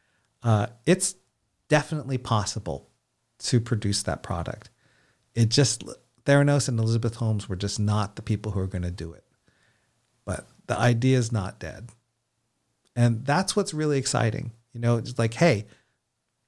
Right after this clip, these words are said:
a lot of people have, have gone down that path and they haven't come back. But that doesn't mean we're not go-, I just love that sense of adventure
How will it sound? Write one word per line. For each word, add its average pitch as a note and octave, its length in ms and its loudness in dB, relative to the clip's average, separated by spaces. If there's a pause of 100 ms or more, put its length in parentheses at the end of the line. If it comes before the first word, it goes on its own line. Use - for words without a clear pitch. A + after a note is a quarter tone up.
(200)
a A#2+ 40 -12
lot C#3+ 220 4
of E3 80 0
people D#3+ 300 -2
have, A#2+ 260 2 (640)
have A#2+ 240 0
gone C#3+ 280 4
down C#3+ 240 -4
that B2+ 200 -6
path B2+ 340 -2
and B2 140 -4
they A#2+ 60 -2
haven't A2+ 300 -2
come A2+ 180 0
back. F2 360 -8
But A2+ 200 -4
that B2+ 140 0
doesn't C#3 340 0
mean B2+ 220 2
we're B2 100 2
not A2+ 160 -2
go-, - 100 -8
I C#3 80 4
just C3+ 220 0
love C#3 240 4
that A2+ 180 -6
sense A#2 240 -6
of G2 140 -6
adventure G#2 560 -4